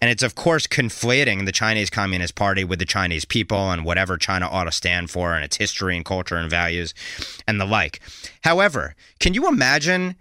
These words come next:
what American leaders are out there talking about the importance of patriotism?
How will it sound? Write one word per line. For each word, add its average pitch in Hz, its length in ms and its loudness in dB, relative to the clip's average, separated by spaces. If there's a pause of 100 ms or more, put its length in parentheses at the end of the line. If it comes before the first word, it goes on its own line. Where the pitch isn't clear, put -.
(320)
what 170 280 4
American 147 640 4
leaders 131 360 4
are 107 100 2
out 110 160 2
there 107 140 2
talking 113 280 0
about 104 180 2
the 107 80 2
importance 104 520 0
of - 180 -4
patriotism? 90 880 0